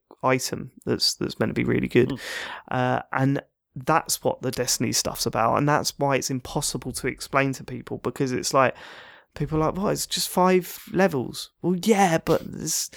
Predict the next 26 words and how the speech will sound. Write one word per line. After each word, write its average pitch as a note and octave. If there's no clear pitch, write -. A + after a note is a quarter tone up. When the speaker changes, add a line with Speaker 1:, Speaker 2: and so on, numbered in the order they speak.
Speaker 2:
But -
Speaker 1:
it's -
Speaker 2:
that's -
Speaker 1:
not -
just G3+
that. C#3+
It's -
all F#3
the F3+
other F3
weird F3+
shit -
that A#2+
it -
brings C3
in B2
as B2
well D3+
that B2
you B2
just -
find C#3+
yourself C#3
doing, C#3+
and B2
you'll, C#3+